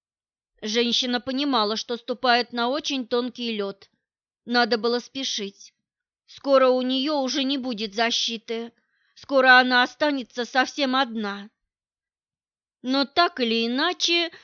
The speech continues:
а тот человек, ради которого и была затеяна эта постановка, должен узнать правду. Иначе всё это не будет иметь смысла.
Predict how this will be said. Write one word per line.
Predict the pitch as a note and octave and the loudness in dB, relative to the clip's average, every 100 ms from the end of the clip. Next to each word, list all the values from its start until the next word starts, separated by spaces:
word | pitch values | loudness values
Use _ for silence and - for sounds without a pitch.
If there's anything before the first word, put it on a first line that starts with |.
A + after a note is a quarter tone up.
| - | -2
а | C4+ | 0
тот | C4+ D#4 D#4 | 0 -2 -2
человек, | D4+ D4 E4+ F#4 | 0 2 2 0
ради | B3+ A3+ A3 | 0 0 0
которого | B3 A#3+ B3 A#3+ A#3+ B3 | 0 0 0 0 2 0
и | C4+ | 0
была | C4+ C#4+ G#3+ | 0 0 0
затеяна | G#3 A3+ A3+ A3 G#3 A3 A3+ | 0 -2 0 2 2 0 -4
эта | A#3+ A#3 A3 | -6 -8 -6
постановка, | B3+ - D4 C4+ F#3 - G3+ G3+ - _ _ _ _ _ | -6 -2 0 0 -4 -10 -12 -12 -16 _ _ _ _ _
должен | F#3+ A#3 C4 E4 D#4+ F#4 E4+ | 0 6 6 6 2 -2 -2
узнать | B3+ B3+ A#3+ B3 A#3+ - | -6 -4 0 0 0 -4
правду. | G#3 G#3 F#3+ F#3+ G3+ G#3+ _ _ _ _ _ _ _ _ | -2 0 -2 -8 -10 -12 _ _ _ _ _ _ _ _
Иначе | - B3+ C#4 F#4 E4 B3+ | -2 2 2 2 0 -6
всё | - C#4 | -2 4
это | C#4 C#4 C4+ | 4 4 0
не | C4 C4+ | 0 0
будет | A3 D4+ D#4+ D#4+ E4+ | 0 -2 0 -2 -2
иметь | C4 B3 B3+ | 0 -2 -4
смысла. | - G3+ G3+ - G#3 G3+ A3 | -6 -6 -6 -8 -8 -8 -12